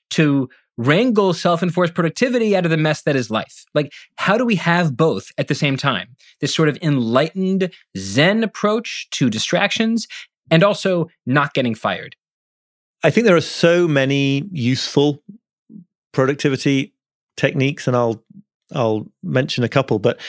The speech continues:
Speaker 2: what it all comes down to is not, I think, the specific technique, but the spirit in which you,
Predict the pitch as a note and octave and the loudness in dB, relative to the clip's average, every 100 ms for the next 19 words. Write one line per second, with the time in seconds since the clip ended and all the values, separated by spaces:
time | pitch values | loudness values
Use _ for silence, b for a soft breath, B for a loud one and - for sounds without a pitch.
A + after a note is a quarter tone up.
0 | B B _ _ - D3+ D3+ F#3+ - D3 | B B _ _ 0 2 4 2 0 -2
1 | A2 C#3+ D3 C3 A#2 G#2+ G#2 - _ _ | 0 0 2 0 0 0 -2 -8 _ _
2 | - A2 C3 C#3 - _ - B2 A2+ A#2+ | -6 -2 0 0 0 _ -2 -2 0 -2
3 | A2+ - - - A2+ - - G#2+ A2+ - | -4 -8 -8 -4 -2 -2 -2 -2 -2 -4
4 | - D3+ A2 - - C#3 A#2 A#2 A2 - | -4 -2 -4 -2 2 2 2 -2 -4 -6
5 | - A2 G2+ G2 | -2 0 0 -2